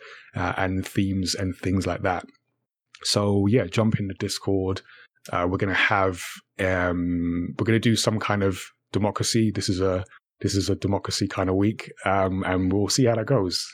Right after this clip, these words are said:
in both cases. <laughs> Uh, outside of Gamepad, we've also got our next manga that we're gonna be working on called Serious Through the Fog. We ran a successful Kickstarter over September,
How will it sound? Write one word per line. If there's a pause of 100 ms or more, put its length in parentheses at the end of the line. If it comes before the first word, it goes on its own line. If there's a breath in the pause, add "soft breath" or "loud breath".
(120)
in
both
cases. (240)
<laughs> (480 loud breath)
Uh,
outside
of
Gamepad,
we've
also
got (180)
our
next
manga
that
we're
gonna
be
working
on
called
Serious
Through
the
Fog. (360 loud breath)
We
ran
a
successful
Kickstarter
over
September,